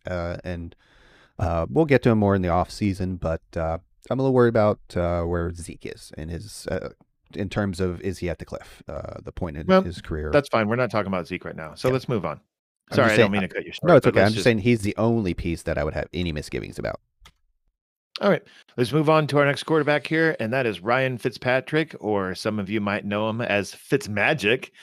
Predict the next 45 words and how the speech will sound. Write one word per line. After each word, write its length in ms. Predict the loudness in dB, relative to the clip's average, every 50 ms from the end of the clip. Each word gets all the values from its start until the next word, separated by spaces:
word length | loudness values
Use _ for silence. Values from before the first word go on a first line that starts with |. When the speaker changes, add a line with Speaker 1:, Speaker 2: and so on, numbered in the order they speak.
| -20 _ -6
Speaker 1:
Yes. 280 | -6 -6 -6 -6 -4 0
Speaker 2:
Um, 460 | 2 4 4 6 6 6 4 4 2 2
he 260 | 2 2 2 2 4
got 280 | 4 4 4 2 0 0
signed 380 | 0 2 4 4 4 2 4 4
by 80 | 4 4
the 80 | 6
Washington 380 | 6 4 4 2 0 -4 -4 -2
football 280 | -2 0 2 2 0 0
team, 280 | 0 0 0 2 2
or 100 | 2 2
as 180 | 2 2 0 0
we 120 | -2 -2
like 120 | -2 -2 -4
to 60 | -4
call 140 | -4 -2 -2
him 80 | -2
in 60 | -2
these 160 | -4 -6 -6 -2
parts, 300 | -2 -2 -2 -2 -2 -6
the 80 | -4 -2
Tato 260 | 0 0 0 0 -2
Skins. 480 | -2 -2 -2 0 0 -2 -4 -6 -10 _ _ _ _ _ _ _ _ _ _ _ _ _ _ _
Um, 720 | 2 4 6 6 6 6 4 4 2 0 -2 -4 -8 -10 -14 _ _ _ _ _ _ _ _ _ _ _ _ _ _ _ _ _ _ _ _ _ _ _ _ _ 0
I, 120 | 0 2 4
I 100 | 4 4 6
love 260 | 6 4 2 2 2
this 160 | -2 -6 -4
signing, 320 | -6 -6 -6 -6 -8 -10
man. 200 | -10 -10 -10 -10 -4
I 120 | -4 -4 -2
think 180 | -2 -2 -2
Speaker 1:
Me 60 | -2
Speaker 2:
this 160 | -2 -2 -2 -4
Speaker 1:
too. 80 | -6
Speaker 2:
is, 120 | -8 -10 -16 -10 _
I 60 | -8 -6
think 180 | -6 -6 -6
this 120 | -6 -6 -6
is 100 | -8 -8
a 80 | -10
really, 520 | -10 -10 -10 -4 0 0 2 4 2 2 2
really 300 | 0 -2 -2 0 -2 -4
smart 480 | -6 -6 -4 -2 0 0 0 0 -2 -4 _ -16
signing 640 | -6 -2 0 0 0 0 -2 -2 -2 -4 -4 -6 -8